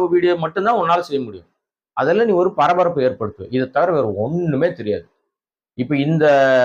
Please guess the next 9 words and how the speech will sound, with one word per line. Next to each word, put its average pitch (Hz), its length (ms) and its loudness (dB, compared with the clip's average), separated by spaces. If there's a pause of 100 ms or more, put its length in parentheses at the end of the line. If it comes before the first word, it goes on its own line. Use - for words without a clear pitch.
(120)
பல்லுபடாத 196 560 2
பேச்சு 135 340 -2
இருக்குல்ல, 98 320 -6 (380)
இது 131 200 -2
மாதிரி 170 260 0
ஒரு 170 280 0
தரங்கட்ட, 185 760 0
ஒரு 175 160 2 (160)
கீழ்த்தரமான 185 640 -2